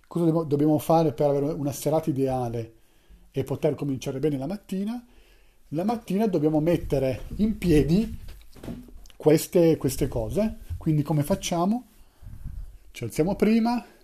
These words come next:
metto la sveglia prima che iniziano le chiamate, prima che inizino i messaggi, non guardare i messaggi, quindi non, non cominciate la mattina che appena suona la sveglia la spegnete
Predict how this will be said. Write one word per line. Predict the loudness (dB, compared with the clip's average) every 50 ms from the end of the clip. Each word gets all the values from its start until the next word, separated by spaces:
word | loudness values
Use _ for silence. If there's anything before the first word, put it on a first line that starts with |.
| -18 -10
metto | -8 -8 -8 -6 -4 -4
la | -2 -2
sveglia | -4 -4 -2 0 0 2 2 0 0 -2 -2 -4 -10 -14 -20 -20 -20 -20 -20 -20 -20 -20 -20 -20 _ _ _ _ _ _ _ _ _ _ -20 -20 -12 -4
prima | 2 4 4 6 4 4
che | 2 2
iniziano | 2 2 2 0 -2 -4 -4
le | -2
chiamate, | -2 -2 -2 -2 -2 -4 -4 -4 -6 -6 -6 -10 _ _ _ _ -20 -20 -20 -14 -6
prima | -4 -2 0 0 0
che | 0 0
inizino | 0 -2 -2 -4 -4 -2 -2
i | -2
messaggi, | -2 -4 -4 -6 -6 -6 -6 -6 -4 -6 -6 -6 -8 -12 -20 -20 -20 -20 -20 -20 -20 -18 _ -4
non | -2 2 4 4 4 4 4 2
guardare | 4 6 6 6 6 4 2 4 4 4 6 6 6
i | 6 6 6
messaggi, | 4 2 0 0 -2 -2 -2 -2 -4 -4 -2 0 0 0 0 -2 -6 -14 -16 -8
quindi | -6 -4 -2 0
non, | 2 2 4 4 2 2 -2
non | -2 0 0 2 0 0 -2 -6 -20 -20 -20 _ -6
cominciate | -2 0 2 2 4 4 2 4 4
la | 4 4
mattina | 4 2 -2 -2 -2 2 4 6 6 6 6 4 2 0 -4 -10 _ _ -20 -20 -20 -20 -18 -20 -20 -20 -20 -20 -20 -8
che | -2 0 0
appena | 0 2 2 2 2 2
suona | 4 4 4 4
la | 4
sveglia | 2 0 0 2 4 4 6 6
la | 4 2
spegnete | 0 -2 -2 0 2 6 6 6 6 6 6 6 4 4 4 2 -4 -10 -20